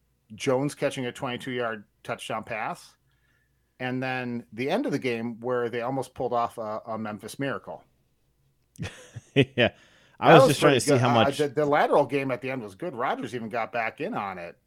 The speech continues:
Speaker 1: on a pitch, but it, in the end, he's the one that pitched the ball forward to end it. So
Speaker 2: <laughs> Right. Throwing it to a guard, I think, <laughs> right? I forget who he was throwing at, but
Speaker 1: Uh,
Speaker 2: it's definitely a
Speaker 1: seventy-six,
Speaker 2: lineman.
Speaker 1: uh,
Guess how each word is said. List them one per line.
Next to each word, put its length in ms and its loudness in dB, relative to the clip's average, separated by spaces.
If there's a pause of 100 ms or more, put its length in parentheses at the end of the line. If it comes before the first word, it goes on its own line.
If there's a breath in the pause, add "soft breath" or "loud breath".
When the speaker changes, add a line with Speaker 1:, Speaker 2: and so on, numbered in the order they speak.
Speaker 1:
on 160 -8
a 40 -10
pitch, 320 -10
but 140 -14
it, 180 -14
in 160 -8
the 120 -6
end, 120 -6
he's 220 -8
the 60 -8
one 180 -6
that 240 -8 (200)
pitched 300 -10
the 60 -10
ball 420 -6
forward 540 -2 (100)
to 120 -8
end 200 -10
it. 160 -16 (560 loud breath)
So 320 0
Speaker 2:
<laughs> 320 -2
Right. 80 -10 (300 loud breath)
Throwing 360 10
it 120 8
to 180 10
a 60 10
guard, 420 10
I 80 10
think, 380 2
<laughs> 60 -10
right? 420 4
I 80 4
forget 320 -2
who 120 6
he 60 8
was 120 2
throwing 340 4
at, 140 6
but 280 2
Speaker 1:
Uh, 200 -8
Speaker 2:
it's 220 -6
definitely 320 4
a 60 4
Speaker 1:
seventy-six, 460 0
Speaker 2:
lineman. 160 -2
Speaker 1:
uh, 40 -4